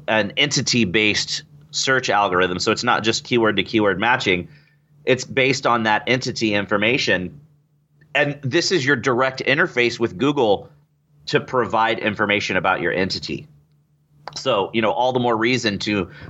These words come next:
make sure that it's filled out correctly and that everything's there and that you've got those questions and answers. And then there's another new feature called Google Post that is really cool, where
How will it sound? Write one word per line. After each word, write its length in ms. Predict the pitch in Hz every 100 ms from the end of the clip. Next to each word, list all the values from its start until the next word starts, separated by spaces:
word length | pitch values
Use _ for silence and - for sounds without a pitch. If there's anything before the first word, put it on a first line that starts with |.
| -
make 240 | 117 120
sure 180 | - 117
that 160 | 104
it's 140 | 98 -
filled 240 | 113 107
out 160 | 107 -
correctly 400 | 98 101 104 95
and 100 | 85
that 100 | 87
everything's 420 | 101 110 104 87
there 240 | 92 104
and 100 | 90
that 140 | 87 -
you've 220 | 104 78
got 280 | 98 117 -
those 180 | 92 -
questions 520 | - 90 - 85 82
and 100 | 80
answers. 500 | 78 78 80 78 - -
And 200 | 95 107
then 280 | 107 98 - - -
there's 180 | 139 147
another 300 | 143 127 139
new 120 | 135
feature 320 | 123 127 -
called 280 | 113 117 101
Google 260 | 107 110 104
Post 540 | - 113 147 - -
that 120 | 110
is 160 | 101 90
really 240 | 101 98
cool, 300 | 92 113 101
where 400 | 95 101 92 90